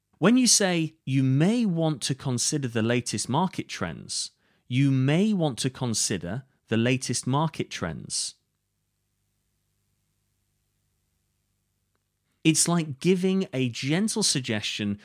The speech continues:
without being too direct. And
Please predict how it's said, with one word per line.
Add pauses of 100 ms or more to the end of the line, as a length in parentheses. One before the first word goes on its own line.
(140)
without
being
too
direct. (380)
And